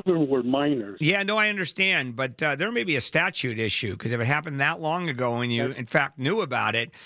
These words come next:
Speaker 2: why wasn't anything done in, you know, two thousand six, two thousand seven? I mean, it's
Speaker 1: Uh,
Speaker 2: twenty twenty-two.
Speaker 1: finances. No,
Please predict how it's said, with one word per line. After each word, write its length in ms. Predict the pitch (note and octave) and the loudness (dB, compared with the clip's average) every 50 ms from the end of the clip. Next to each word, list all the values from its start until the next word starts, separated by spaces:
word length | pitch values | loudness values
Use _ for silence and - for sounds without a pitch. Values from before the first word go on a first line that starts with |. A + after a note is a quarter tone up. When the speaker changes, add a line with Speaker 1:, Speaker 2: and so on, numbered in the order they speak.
| - - _ | -20 -14 _
Speaker 2:
why 300 | - A2 C#3 E3+ G3 G3+ | 0 0 2 2 0 0
wasn't 280 | G3 G3+ F#3 D#3 F3+ | -2 -2 -2 0 0
anything 400 | F#3+ F#3 F#3+ F3 E3 G3 F#3+ F#3 | 0 0 0 0 -2 0 0 2
done 320 | F3 F3+ F#3 F#3+ F#3+ F#3+ F#3+ | 2 2 2 0 -2 -2 -2
in, 1160 | F#3 E3+ F3 F3+ F3+ F3+ F#3 F#3 F#3 F3+ F3+ F3 F3 F3 F3 F3+ F3 E3+ F3 F3 E3+ D3+ - - | -2 0 0 2 2 0 0 0 0 0 0 0 0 0 0 0 0 0 -2 -2 -4 -6 -6 -8
you 200 | C3 C3 C#3+ D3 | -4 -2 0 0
know, 160 | D#3 E3 E3+ | 0 0 -2
two 200 | D#3 - - D3+ | -4 -4 -4 -4
thousand 380 | C#3+ - F3 E3+ E3+ C#3 D3+ D3+ | 0 0 0 0 0 0 0 0
six, 300 | - - F#3 F3 - - | 0 0 0 -2 -4 -2
two 180 | - F3 E3 | -2 -2 0
thousand 380 | D3+ F3+ F3+ F3 E3+ D3 D#3+ D#3 | 2 2 2 2 0 -2 -4 -2
seven? 440 | - - F3+ G#3 G#3 F3+ A2+ G2 - _ _ _ _ _ _ _ _ _ _ _ _ _ - | -2 0 0 -2 -2 -4 -8 -10 -14 _ _ _ _ _ _ _ _ _ _ _ _ _ 2
I 40 | |
mean, 100 | A#3 C4 | 2 2
it's 120 | G#3 - - | 2 2 0
Speaker 1:
Uh, 40 | - | 0
Speaker 2:
twenty 200 | C4+ D4 C#4+ C4+ | 2 2 2 0
twenty-two. 680 | C4 A#3 B3+ B3 A#3 G3 D3 - - D4+ G#4+ A4+ A4 F#4+ | 0 0 2 2 2 2 0 2 2 4 4 4 2 2
Speaker 1:
finances. 440 | D4 - C#3+ C#3+ C#3 - - - - - - - - - _ _ _ _ _ _ _ _ _ _ _ _ _ - | 0 0 -2 -2 -2 -2 -4 -4 -4 -10 -18 -20 -20 -20 _ _ _ _ _ _ _ _ _ _ _ _ _ 2
No, 160 | E3+ E3 | 2 2